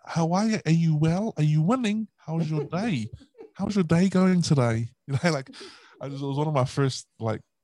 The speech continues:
places where I thought, Wow, I, I can do both. I can, so I would say that, Joe, bro. What about yourself?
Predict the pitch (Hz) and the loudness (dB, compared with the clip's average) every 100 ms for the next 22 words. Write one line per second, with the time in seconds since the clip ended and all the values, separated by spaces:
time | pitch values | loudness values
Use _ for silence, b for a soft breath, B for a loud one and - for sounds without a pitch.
0 | - 135 135 131 117 120 113 - 110 117 | -2 0 2 0 0 0 -2 -4 -10 -10
1 | 151 151 131 147 - - 170 170 143 147 | -6 -6 -4 -6 -10 -4 -2 0 0 0
2 | 196 151 - 127 - 131 117 151 160 _ | 0 -2 -4 -10 -4 -4 -6 -10 -18 _
3 | - 104 104 B B 123 117 160 220 233 | -6 -6 -6 B B -16 0 2 2 2
4 | 147 131 - 113 107 101 110 147 165 143 | 2 0 0 -2 0 -2 -2 0 0 0
5 | - 127 110 | 0 -2 -2